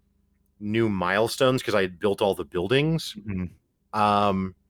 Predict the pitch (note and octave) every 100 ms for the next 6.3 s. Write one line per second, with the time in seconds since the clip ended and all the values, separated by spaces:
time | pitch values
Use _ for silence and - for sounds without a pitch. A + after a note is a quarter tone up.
0 | _ _ _ _ _ _ - C#3+ C#3 C3+
1 | E3+ F3 A#2+ G2+ A2 B2+ A2 - - -
2 | C3+ B2+ C#3+ C#3+ D3+ D#3+ E3 E3 D#3+ C#3
3 | B2+ A#2+ G#2+ G#2+ G2+ G2 G2+ F#2+ G2+ G#2
4 | - - G#2+ F#2+ G2 G#2 A#2 A#2 - _
5 | - A2 F#2+ F2 F#2 _ _ _ _ -
6 | B2 B2 B2